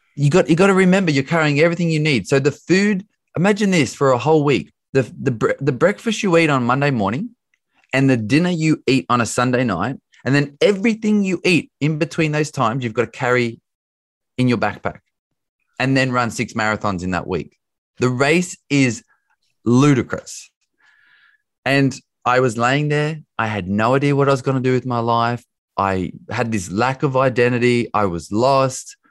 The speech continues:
I was suffering with depression because I was kept being injured for the previous couple of years. We can dive into that if you like in a minute.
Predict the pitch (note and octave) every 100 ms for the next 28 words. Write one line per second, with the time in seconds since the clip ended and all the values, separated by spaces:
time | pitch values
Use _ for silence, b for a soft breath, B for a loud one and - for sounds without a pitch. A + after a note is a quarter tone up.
0 | _ - G#2+ G2+ - B2 - B2+ A2+ G2+
1 | A2 G#2+ _ - - C3 C3+ D3+ D3 B2+
2 | A2+ G#2 G2 F2+ B2+ - A2 G2+ G2 B2+
3 | B2+ A#2 A2+ F#2+ A#2+ A2+ G#2 F2+ - _
4 | _ - A2+ G2+ F#2 C3 D3 B2 A2 G2
5 | G#2+ A2+ G#2+ G2 F#2 G#2 G2 F#2+ F#2+ G2+
6 | G2+ F#2+ G2+ C#3 D3+